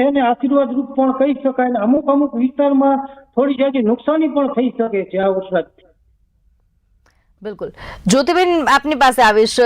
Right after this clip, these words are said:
Speaker 2: જ્યોતિબેન, આપણે જોઈએ છે શહેરી વિસ્તારમાં, અમદાવાદ, ગાંધીનગર જેવા વિસ્તારમાં સામાન્ય વરસાદમાં, પહેલા વરસાદમાં જનજીવનને અસર થઈ જતી હોય, ઠેર ઠેર પાણી ભરાઈ જતા હોય, ખાડા પડી જતા હોય, અને હવે તો સાત દિવસ રેડ એલર્ટ છે, ને જે પ્રમાણે આટલો વરસાદ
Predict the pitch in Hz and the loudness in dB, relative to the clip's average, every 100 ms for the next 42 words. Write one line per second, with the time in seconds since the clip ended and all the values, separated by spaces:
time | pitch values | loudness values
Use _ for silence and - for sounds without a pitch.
0 | 233 254 285 349 330 285 302 311 277 202 | 2 2 0 2 2 2 4 4 2 0
1 | 240 247 294 277 247 214 240 269 330 294 | 2 2 2 0 0 2 2 2 2 0
2 | 320 - 320 294 302 285 254 269 277 294 | -2 2 4 4 4 4 4 2 4 2
3 | 220 226 226 262 277 277 254 277 254 247 | 2 2 4 2 2 2 2 2 2 0
4 | - 254 254 262 262 - - - - - | 2 2 4 2 2 -4 -18 -18 -14 0
5 | 269 269 311 330 320 302 277 294 262 294 | 4 6 4 4 4 4 4 2 4 2
6 | 269 254 277 294 277 285 269 277 262 247 | 6 6 6 6 4 2 2 2 2 0
7 | 233 262 262 247 220 247 247 233 240 247 | 2 2 2 2 2 2 2 2 4 4
8 | 233 233 220 247 214 220 254 240 247 233 | 2 2 2 2 2 2 2 4 4 4
9 | 233 226 226 226 214 226 254 247 247 214 | 2 2 2 2 2 4 4 2 2 0
10 | 214 214 220 226 - - - 247 254 262 | 2 2 2 0 -4 -6 2 4 6 4
11 | 285 254 247 233 262 269 226 247 247 - | 2 4 4 2 2 2 2 2 2 2
12 | 226 277 262 - 226 214 190 233 247 247 | 4 4 2 0 0 2 2 2 2 2
13 | 247 240 226 247 226 214 254 | 4 4 2 2 2 2 2